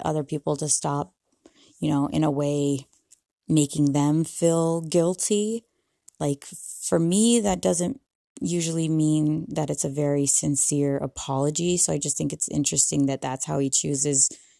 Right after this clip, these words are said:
to start off, you know, his apology. I don't know. I don't,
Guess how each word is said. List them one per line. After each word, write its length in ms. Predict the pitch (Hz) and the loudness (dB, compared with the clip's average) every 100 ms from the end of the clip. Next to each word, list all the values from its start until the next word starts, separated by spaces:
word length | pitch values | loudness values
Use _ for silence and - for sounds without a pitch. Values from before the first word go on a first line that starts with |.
| _ | _
to 180 | - 151 | -2 2
start 520 | - - - 139 147 - | 2 2 0 -2 -2 -4
off, 560 | 139 139 160 - - - | -6 -4 -6 -8 -10 -4
you 140 | 156 | -2
know, 320 | 151 143 143 - _ _ _ _ | 0 0 -2 -6 _ _ _ _
his 360 | - 156 143 - | -2 0 2 0
apology. 800 | 151 147 151 147 160 170 185 190 _ _ _ _ _ _ _ _ _ _ _ - | -4 -2 0 0 0 -2 -2 -6 _ _ _ _ _ _ _ _ _ _ _ -4
I 160 | 151 | -2
don't 140 | 139 139 | -2 -4
know. 180 | - 165 | -4 -6
I 100 | 170 | -2
don't, 360 | 156 151 156 | 0 2 0